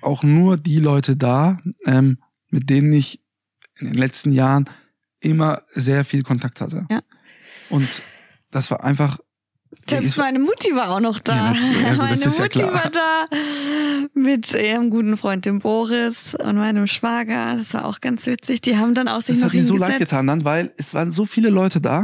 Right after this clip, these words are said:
Speaker 2: Aber das ist normal.
Speaker 1: Ich konnte bei jedem, ich hab Gefühl, ich hab mir dann hinterher überlegt, so,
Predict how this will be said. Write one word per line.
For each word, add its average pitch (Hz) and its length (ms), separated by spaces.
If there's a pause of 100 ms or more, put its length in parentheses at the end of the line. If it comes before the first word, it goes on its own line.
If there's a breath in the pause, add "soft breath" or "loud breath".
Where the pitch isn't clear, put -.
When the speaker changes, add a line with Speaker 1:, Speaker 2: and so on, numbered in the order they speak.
Speaker 2:
Aber 240 160
das 311 120
ist 294 140
normal. 311 300
Speaker 1:
Ich 294 100
konnte 220 400
bei 180 140
jedem, 214 320
ich 160 140
hab 190 120
Gefühl, 208 320
ich 165 120
hab 175 120
mir 165 80
dann 151 160
hinterher 156 280
überlegt, 131 280 (340 loud breath)
so, - 140